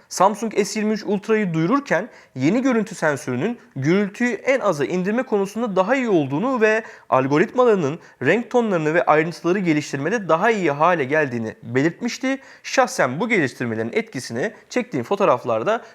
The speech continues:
gözle görülür şekilde fark ettim. S yirmi üç Ultra'nın düşük ışıktaki performansı da yine dikkate değer şekilde artırılmış. Gece moduyla çektiğiniz fotoğraflar oldukça doğal bir biçimde işlenerek başarılı bir sonuç ortaya koyuyorlar.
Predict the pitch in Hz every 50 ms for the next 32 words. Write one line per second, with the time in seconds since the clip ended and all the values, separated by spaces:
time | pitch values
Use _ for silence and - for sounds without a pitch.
0 | _ 165 165 233 240 214 160 131 117 143 180 185 160 123 - - - 131 - 117
1 | 226 226 - 180 127 - 110 - - - - - _ _ - 226 240 - - 285
2 | 262 262 269 247 - 254 247 - 262 240 240 240 247 247 233 - - 180 180 -
3 | 247 - - - 196 - 208 - - 214 - - 185 - 196 175 180 196 202 196
4 | 196 196 196 190 - 190 214 214 214 185 185 190 185 165 175 - - 185 170 190
5 | 165 170 180 190 208 196 - 147 - - 113 107 104 - - 185 214 214 - -
6 | 226 233 226 220 226 220 - - - - - - _ - 135 156 202 202 277 262
7 | 247 220 180 180 156 139 123 - 143 123 - - 123 110 107 - - 190 190 233
8 | 214 190 175 165 - - 190 190 190 - - - _ - - 247 240 196 - -
9 | - - 113 107 107 135 170 196 202 180 156 127 113 - - 117 110 107 107 -
10 | - 175 - - 190 151 120 127 196 226 226 - - - _ _ 254 247 - -
11 | 180 135 120 117 113 - - 113 107 98 - - 202 190 - - 123 147 202 220
12 | - - - - 165 151 127 120 113 113 151 220 233 -